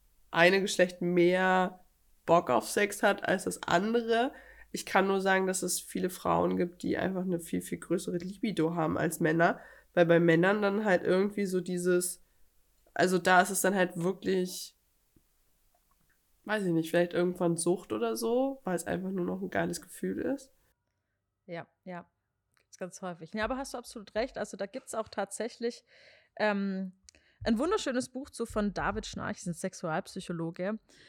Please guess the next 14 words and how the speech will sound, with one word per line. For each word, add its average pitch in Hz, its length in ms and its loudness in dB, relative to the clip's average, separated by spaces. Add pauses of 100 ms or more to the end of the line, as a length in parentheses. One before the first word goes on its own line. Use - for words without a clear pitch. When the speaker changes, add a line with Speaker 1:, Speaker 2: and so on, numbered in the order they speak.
(220)
Speaker 2:
Und 202 300 2
in 226 140 2
der 233 120 0
Tat 208 260 -2
ist - 120 -8
es - 160 -8
so, 220 180 -2
dass 202 200 -4
es 208 200 -8
gar 175 220 2
nicht 240 240 -4
geschlechterabhängig 254 1900 2
ist, 254 400 -2 (460)
ähm, 208 460 2